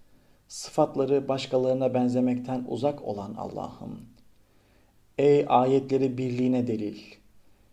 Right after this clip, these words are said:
yarattıkları Rablığına şahitlik eden, azlıktan kaynaklanmaksızın, bir bir, sebebe dayanmaksızın var olan Allah'ım.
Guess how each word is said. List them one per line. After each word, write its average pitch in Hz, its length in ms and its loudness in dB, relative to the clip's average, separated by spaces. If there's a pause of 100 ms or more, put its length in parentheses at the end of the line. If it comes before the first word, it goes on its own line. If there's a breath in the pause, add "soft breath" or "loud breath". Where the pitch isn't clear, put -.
(180)
yarattıkları 131 840 2
Rablığına 131 480 0
şahitlik 123 540 -4
eden, 104 300 -10 (920 soft breath)
azlıktan 139 640 2
kaynaklanmaksızın, 135 1300 -2 (720)
bir 143 260 2
bir, - 580 -8
sebebe 139 500 2
dayanmaksızın 127 840 2
var 131 220 2
olan 120 220 -2
Allah'ım. 104 680 -8